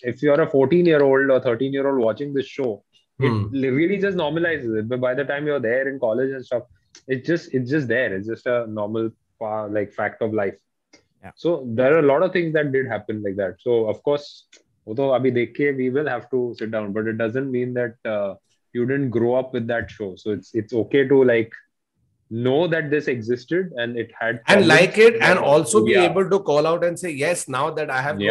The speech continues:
Speaker 1: Yeah.
Speaker 2: up, I have matured, I understand stuff. Uh, yes,
Speaker 1: Yeah.
Speaker 2: these are the things that were problematic," and it wouldn't have flown in today's times. अगर तू same episode आज लेके गया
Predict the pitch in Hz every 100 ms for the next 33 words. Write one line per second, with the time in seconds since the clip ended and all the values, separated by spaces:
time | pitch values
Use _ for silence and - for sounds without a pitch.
0 | 123 151 131 139 147 143 143 143 131 139
1 | 139 135 139 131 - 151 117 - 113 123
2 | 120 135 165 120 147 156 151 156 151 147
3 | 143 143 131 127 131 147 139 131 147 147
4 | 190 180 175 151 160 214 190 190 185 165
5 | 160 170 180 _ _ _ 151 147 147 156
6 | - 123 92 92 117 156 156 147 165 170
7 | 147 151 190 151 147 151 160 170 156 165
8 | 151